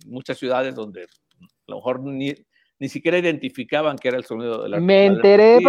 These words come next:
Speaker 1: sísmica.
Speaker 2: estaba en junta y los editores que viven en Ciudad de México, eh, empezaron a decir, "Está sonando la alerta sísmica, nos vamos a retirar", porque ellos son los que controlan la junta en las mañanas.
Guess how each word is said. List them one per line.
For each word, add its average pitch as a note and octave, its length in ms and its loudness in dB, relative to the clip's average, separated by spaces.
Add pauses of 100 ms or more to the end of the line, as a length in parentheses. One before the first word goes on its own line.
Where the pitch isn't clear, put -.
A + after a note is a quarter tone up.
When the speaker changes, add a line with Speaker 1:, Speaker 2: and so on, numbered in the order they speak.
Speaker 1:
sísmica. G#3+ 60 0
Speaker 2:
estaba A3 280 2
en A3 80 -4
junta A3+ 800 2
y F3+ 120 2
los F3+ 220 2
editores G3 880 4
que C3 160 -6
viven C3 260 -2
en C#3+ 100 -6
Ciudad D3 200 -2
de D3+ 80 0
México, D#3+ 920 -2
eh, B2+ 440 -2
empezaron C#3+ 440 0
a C#3 60 2
decir, D3+ 320 0 (300)
"Está G3+ 260 -2
sonando G3+ 380 2
la G3 60 4
alerta E3+ 340 2
sísmica, E3+ 400 -2
nos C#3 100 -2
vamos D3+ 240 -4
a C#3+ 80 -2
retirar", E3 600 2 (280)
porque - 180 -2
ellos D#3+ 120 2
son D3+ 120 -6
los C#3+ 100 -6
que C#3+ 100 -6
controlan C#3 480 -2
la C#3 100 -2
junta D3+ 340 -4
en D3 60 -6
las D3+ 140 -4
mañanas. F3+ 480 -4